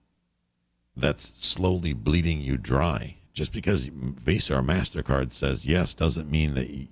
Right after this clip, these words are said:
you can't say no. Speaking of Visa and MasterCard, pay off credit cards sooner than later. Start with the cards that have the smallest balance. You do that because it helps you have that, that feeling of accomplishment.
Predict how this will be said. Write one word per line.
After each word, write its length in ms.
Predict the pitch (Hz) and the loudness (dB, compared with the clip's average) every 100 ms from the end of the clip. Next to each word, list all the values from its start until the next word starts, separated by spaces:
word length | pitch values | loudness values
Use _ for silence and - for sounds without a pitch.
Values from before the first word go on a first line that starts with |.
| - | -8
you 220 | 64 98 | -2 0
can't 320 | - 85 - | 2 -2 -2
say 200 | - 73 | -2 0
no. 380 | 65 78 71 - - _ _ _ _ _ _ _ _ | 2 0 0 -6 -16 _ _ _ _ _ _ _ _
Speaking 400 | - 67 60 64 | -2 0 0 -2
of 80 | 65 | -2
Visa 240 | 67 - | -2 -2
and 100 | 67 | -2
MasterCard, 640 | 69 71 - - 73 90 127 - _ _ _ _ | -2 -2 -4 0 2 2 -4 -12 _ _ _ _
pay 160 | - | 2
off 200 | 76 90 | 2 0
credit 240 | - 98 110 | 0 0 2
cards 280 | 73 80 - | 0 2 2
sooner 240 | 92 98 | 2 2
than 180 | 90 85 | 2 2
later. 340 | 92 76 - - _ _ _ _ _ | 2 0 -6 -16 _ _ _ _ _
Start 380 | - - 85 - | -6 0 2 2
with 140 | - | 0
the 80 | - | -2
cards 520 | - - 82 92 82 | -4 0 2 2 2
that 120 | 71 67 | 0 2
have 240 | 80 71 | 2 0
the 60 | 65 | 0
smallest 560 | - 76 76 78 - | 0 2 2 2 0
balance. 440 | 67 62 53 - - _ _ _ _ | 0 0 -2 -10 -20 _ _ _ _
You 100 | - | -2
do 160 | 67 110 | 2 2
that 200 | 101 78 | 2 2
because 260 | 69 69 78 | 0 0 0
it 80 | 71 | 2
helps 300 | 98 104 85 | 0 0 0
you 60 | |
have 120 | 80 | 0
that, 260 | 71 65 58 | 0 -4 -6
that 220 | - 69 | -4 -4
feeling 300 | - 82 80 | 0 -2 0
of 100 | 67 | -2
accomplishment. 600 | 53 67 71 - - 50 | 0 2 2 0 -4 -6